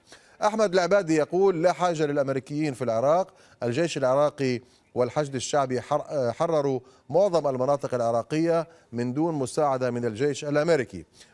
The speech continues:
بقيت الموصل وسيحررها الجيش في الأيام القادمة. سمير عماد يقول: "أعتقد أن الإصرار على محاربة هذا التنظيم غير مسبوقة، وسيكون هذا العام الأخير له في العراق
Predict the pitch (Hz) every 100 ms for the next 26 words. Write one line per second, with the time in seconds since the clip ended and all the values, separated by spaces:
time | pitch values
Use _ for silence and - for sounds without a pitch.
0 | - 160 - 151 135 131 131 190 185 202
1 | 196 131 - 120 117 131 160 156 131 113
2 | 147 156 - _ _ - 123 127 127 127
3 | 131 131 127 131 - 123 123 120 135 120
4 | 95 78 65 _ _ _ _ _ _ -
5 | - - 143 175 151 147 156 170 160 160
6 | 196 196 - _ _ _ 151 156 151 147
7 | 143 143 131 127 - 170 156 127 127 120
8 | - 147 135 120 131 127 - 123 120 151
9 | 131 104 143 185 156 131 - 135 170 165
10 | 196 202 - _ _ 113 117 - 127 -
11 | 175 139 147 143 135 117 135 147 143 -
12 | 156 131 123 - 185 196 135 143 135 147
13 | 139 _ _ - 131 131 123 127 127 127
14 | 123